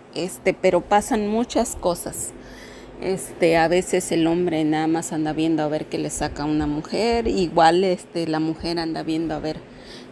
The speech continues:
este, qué es lo que hace. Y hay ocasiones en que las relaciones han sido muy bonitas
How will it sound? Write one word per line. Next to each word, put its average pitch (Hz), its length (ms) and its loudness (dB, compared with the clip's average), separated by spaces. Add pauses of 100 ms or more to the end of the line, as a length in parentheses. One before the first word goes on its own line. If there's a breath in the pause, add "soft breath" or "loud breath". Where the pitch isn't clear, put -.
este, - 280 -6
qué 185 140 2
es 185 120 0
lo 170 180 -2
que - 120 0
hace. 165 300 0 (1600)
Y 196 120 4
hay 185 200 6
ocasiones 180 640 -4
en 175 120 -4
que 185 100 0
las 160 160 0
relaciones 170 600 -2
han 175 120 0
sido 175 240 0
muy 170 220 0
bonitas 185 680 -2